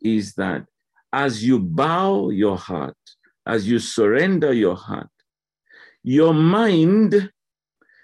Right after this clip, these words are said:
is connecting with God on the basis of the true knowledge of God. Your emotions are appreciating the nature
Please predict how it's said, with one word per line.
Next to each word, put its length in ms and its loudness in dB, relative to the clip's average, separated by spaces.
is 460 2
connecting 840 -2
with 320 -2
God 640 -2
on 220 0
the 100 2
basis 500 0
of 220 -4
the 220 0
true 480 0
knowledge 540 -2
of 260 -10
God. 380 -10
Your 520 2
emotions 1200 2
are 300 -2
appreciating 1400 -4
the 120 -4
nature 560 -4